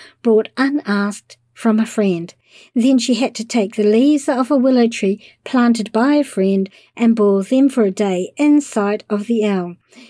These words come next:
Next, she was to put the liquid in a jug and bury it with the handle facing east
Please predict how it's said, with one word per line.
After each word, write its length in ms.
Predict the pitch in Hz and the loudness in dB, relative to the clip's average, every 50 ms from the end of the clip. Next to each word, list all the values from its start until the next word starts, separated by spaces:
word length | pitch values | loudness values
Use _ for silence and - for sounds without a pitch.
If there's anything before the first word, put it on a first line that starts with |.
| _ _ - | _ _ 0
Next, 340 | 247 240 254 233 - - - | 0 0 0 0 -4 -8 -6
she 220 | - - 240 214 | -2 0 2 2
was 240 | 196 202 202 196 - | 2 0 -2 -2 -4
to 100 | - 202 | -6 -8
put 340 | - - - - 233 220 - _ _ - 202 - - | -8 -6 -4 -2 -2 -2 -4 _ _ -16 -16 -8 -2
the 80 | - 240 | 0 0
liquid 400 | 262 294 302 - - 202 208 220 | 0 0 -2 -2 -4 -4 -4 -2
in 140 | - 233 247 | 0 0 2
a 80 | 262 | 2
jug 320 | 240 233 - 208 175 180 - - - | 2 0 -2 -2 -2 -4 -8 -8 -4
and 360 | 254 233 202 196 196 190 - - | -2 0 0 0 -2 -2 -2 -2
bury 380 | 254 262 254 240 202 170 165 | 0 2 2 2 2 2 0
it 240 | 170 190 214 - - - - - - - - | 0 -2 -6 -8 -14 -20 -20 -20 -20 -8 -4
with 180 | 208 214 214 - | -2 -2 0 0
the 120 | 233 208 | -2 0
handle 440 | - 269 262 254 262 254 262 247 240 | 0 2 2 2 2 2 2 0 0
facing 540 | 240 - 226 196 196 202 - - 214 214 - | -2 -2 0 0 0 0 0 -2 -4 -2 0
east 320 | 202 196 190 180 - | 0 0 0 -2 -6